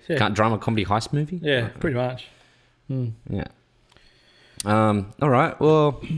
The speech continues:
Speaker 2: <clears throat> what, what do you, what would you rate it? I have a feeling I know what it is, but
Speaker 1: No, look, it's an okay movie. I'll probably give it a six.
Speaker 2: Exactly what I thought you were gonna
Speaker 1: Yeah.
Speaker 2: say. <laughs>
Speaker 1: Yeah.
Speaker 2: Exactly what I thought you were
Speaker 1: Yeah.
Speaker 2: gonna say.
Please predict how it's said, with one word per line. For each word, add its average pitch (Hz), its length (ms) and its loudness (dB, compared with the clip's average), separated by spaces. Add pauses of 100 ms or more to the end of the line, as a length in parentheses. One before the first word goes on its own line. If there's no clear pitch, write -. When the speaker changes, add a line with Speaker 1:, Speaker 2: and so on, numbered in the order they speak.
(140)
Speaker 2:
<clears throat> - 280 -20
what, 127 240 0
what 165 120 4
do 160 100 4
you, 117 180 0
what 196 140 4
would 196 120 4
you 135 100 4
rate 104 240 6
it? 85 60 2
I 90 140 2
have 117 160 -2
a 107 40 -10
feeling 101 280 0
I 87 60 2
know 87 120 2
what 85 100 0
it 85 100 0
is, 85 160 0
but - 380 -6
Speaker 1:
No, 175 180 -6 (240)
look, 143 180 -10 (540)
it's 156 180 -8
an 160 80 0
okay 123 280 0
movie. 107 240 -2
I'll 110 80 0
probably 117 220 -4
give 104 100 -6
it - 40 -10
a - 60 -12
six. - 440 -18 (260)
Speaker 2:
Exactly 85 360 -8
what 82 80 -4
I - 40 -6
thought - 180 -4
you - 80 -8
were 82 60 -4
gonna - 140 -4
Speaker 1:
Yeah. - 300 -6 (640)
Speaker 2:
say. - 320 2
<laughs> - 60 -
Speaker 1:
Yeah. 117 240 -6
Speaker 2:
Exactly 101 560 0
what 90 80 0
I 85 100 0
thought 85 180 -2
you - 20 -2
were 80 60 -2
Speaker 1:
Yeah. 82 60 -4
Speaker 2:
gonna 82 140 -6
say. 85 220 -10